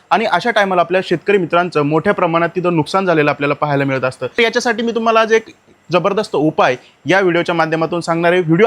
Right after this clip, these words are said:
आवडला तर शेअर करायला मात्र विसरू नका. मित्रांनो, एक कडू राजा या नावाचं एक जबरदस्त कडू असलेलं एक औषध आपल्याला बाजारामध्ये उपलब्ध आहे. मित्रांनो, आपल्याला करायचं काय आहे? फक्त चार मिली एक किलो बियाण्यासाठी कडू राजा या औषधाचा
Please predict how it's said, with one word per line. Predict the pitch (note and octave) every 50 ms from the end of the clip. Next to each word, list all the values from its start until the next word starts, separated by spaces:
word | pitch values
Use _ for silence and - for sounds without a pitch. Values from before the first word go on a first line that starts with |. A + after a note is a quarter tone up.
| - -
आवडला | E3+ E3+ F#3+ G#3 G3 G3 D#3+ C3+ - - _ _ _ _ -
तर | G#3 G3+
शेअर | - - G#3+ A3 A#3
करायला | A3 A3+ G#3 G#3 G3+ G3
मात्र | F#3 E3+ F#3+ F3+
विसरू | D#3+ D#3 D3+ E3+ E3
नका. | D#3+ D#3 C3+ - - - - - _ _ -
मित्रांनो, | F#3 F#3+ C4+ C#4 C4+ B3+
एक | C4 C4 - -
कडू | G#3+ G#3 G3+ C4
राजा | B3+ A#3 G#3+ F#3+ F3
या | E3+ E3+ F3+ F#3+ G#3
नावाचं | G3+ G3 G3 G3 G3+ G3 G3+ G3+
एक | G#3 G3+
जबरदस्त | E3+ D3+ E3+ D#3 E3+ E3+ F#3 G3 - - G#3+ G3+ - -
कडू | G3+ G3 G3 B3+ B3
असलेलं | A3+ G#3+ - G#3+ G#3 G#3
एक | G3 -
औषध | - E3 F#3 F3+ - G#3 E3+ C#3+
आपल्याला | D3+ C3+ E3+ F3+ F#3
बाजारामध्ये | F3+ D#3 D#3+ D3+ D3 F3 F#3 F#3+ F#3+ G3 G3 F#3
उपलब्ध | D#3+ D3+ - E3 F3+ D#3+ D#3 F3
आहे. | D#3+ D3 F#3 - - - - - -
मित्रांनो, | F#3 G#3 B3+ C#4 C#4 C4+
आपल्याला | C4+ A3+ C4 C4+ C#4
करायचं | C4 C4 B3 A#3+ A#3+ A#3 B3
काय | A#3+ B3 A#3 A3
आहे? | G#3+ G#3 -
फक्त | A3 G3+ - C#4
चार | C4+ C4+ - - A#3+ A#3 A#3 B3 C4
मिली | B3+ B3 B3+ A3+ F3 E3 - -
एक | F#3 G#3+ G#3+ - -
किलो | A#3 A3+ A3+ A#3+
बियाण्यासाठी | A3+ F#3 G3+ F#3+ G3 G3 G3+ G3 G#3 G3 - F3+ D#3 - -
कडू | G#3 G#3 A#3 A3
राजा | G#3+ F#3+ D#3+ C#3 C3+ C3 - - - - _ -
या | C#3+ E3+ G#3+ A3+
औषधाचा | G#3 G3+ G#3 G3+ F3+ G3 D#3 E3 D3+